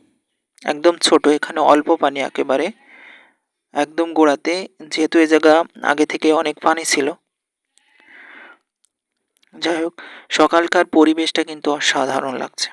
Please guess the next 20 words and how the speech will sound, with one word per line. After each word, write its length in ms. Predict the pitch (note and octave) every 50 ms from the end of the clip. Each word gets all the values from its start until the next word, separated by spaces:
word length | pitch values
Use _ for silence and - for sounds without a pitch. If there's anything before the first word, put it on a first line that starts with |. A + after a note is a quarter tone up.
| - _ _ _ _ _ _ _ _ _ _ _ _ _ - - - - - - - - _ -
আপনাদের 340 | E3 - - D#3 D#3 D#3+ D#3+
ভিডিওটি 360 | D#3 D#3+ D3+ D#3 D3+ - D#3+
কেমন 300 | - D#3 D3+ D3+ D#3 D3+
লাগলো 240 | C#3+ C3+ C3 C3+ B2+
অবশ্যই 260 | B2+ C#3 - - D3+
কমেন্টে 340 | - C#3+ C3 C#3 C#3 D3 D3
জানাবেন। 440 | C#3+ C#3 C3 C3+ C3 C#3+ C#3+ C3 C#3
আজ 240 | - C#3 C3+ - C#3+
এই 80 | D3
পর্যন্তই, 680 | C#3+ - D3 C#3 C3+ - C3+ C3+ C#3 D3 D3+ C#3 C3+ C3
দেখা 260 | C#3 C#3 C3 - C#3
হচ্ছে 200 | C#3 - - D3
অন্য 160 | C#3 C3+ C3
কোনো 220 | - C#3+ C3+ C3+ C#3
ভিডিওতে, 500 | C#3+ C#3 C3+ C#3 C3 A#2+ - - - -
অর্থাৎ 380 | - - C#3 - - D3 -
এই 180 | - - D3+ D#3
ভিডিওর 460 | D#3 D#3+ D3 D3 D#3 D#3 D#3 D3+ D3+
দ্বিতীয় 320 | C#3+ D3 C#3 - D3+ C#3+
অংশে। 400 | C3+ C3 B2+ C#3+ - - D3+ D#3